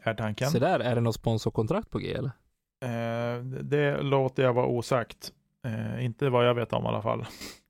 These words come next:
Speaker 1: Eh, nej, men jag går över på Discmania nu. Eh, jag har velat, det var på gång inför tjugonitton, men det vart inte av.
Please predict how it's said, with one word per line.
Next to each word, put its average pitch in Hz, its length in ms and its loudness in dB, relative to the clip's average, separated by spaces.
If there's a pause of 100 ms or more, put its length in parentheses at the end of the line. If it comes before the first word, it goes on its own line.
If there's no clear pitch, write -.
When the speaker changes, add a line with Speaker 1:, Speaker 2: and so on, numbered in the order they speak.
(760)
Speaker 1:
Eh, 113 520 0
nej, 156 180 6
men 170 100 6
jag 170 120 8
går 151 140 8
över 139 160 6
på 139 80 2
Discmania 123 480 0
nu. 123 260 0 (880)
Eh, - 440 -10
jag 123 100 -4
har 123 180 0
velat, 120 500 0 (160)
det 131 100 2
var 123 120 2
på 131 120 0
gång 123 260 4
inför 117 280 0
tjugonitton, 113 1040 0
men 113 100 -2
det 117 100 0
vart 113 240 -2
inte 113 200 0
av. 117 320 -2